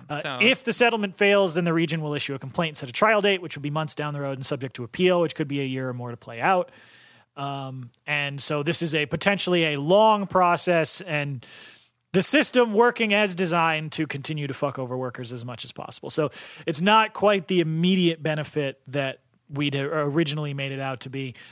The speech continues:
Speaker 1: And, uh, while it does look like there's a decent chance because of how obvious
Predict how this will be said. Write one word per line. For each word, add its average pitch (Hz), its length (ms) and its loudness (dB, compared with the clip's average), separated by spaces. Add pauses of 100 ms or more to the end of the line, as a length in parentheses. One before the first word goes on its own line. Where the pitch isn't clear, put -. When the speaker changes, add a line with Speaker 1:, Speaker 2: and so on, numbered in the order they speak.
Speaker 1:
And, 135 240 -10
uh, 120 360 -10
while 147 440 -2
it 143 140 -8
does 180 280 2
look 175 180 2
like 165 260 -2
there's 139 180 -6
a 131 60 -8
decent 143 500 -4
chance 165 320 -2
because 151 240 -4
of 139 80 -6
how 127 300 -6
obvious 190 840 2